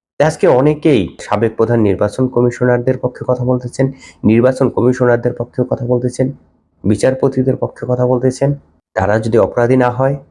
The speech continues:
তারা যদি নিরপরাধ হয়, একইভাবে শেখ হাসিনাও নিরপরাধ।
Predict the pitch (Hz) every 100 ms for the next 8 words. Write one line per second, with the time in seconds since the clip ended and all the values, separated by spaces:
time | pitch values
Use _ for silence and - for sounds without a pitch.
0 | _ _ _ _ - 101 110 113 110 98
1 | 90 123 151 139 87 87 82 _ - -
2 | 143 160 170 160 - 160 180 - 180 135
3 | 101 85 - 85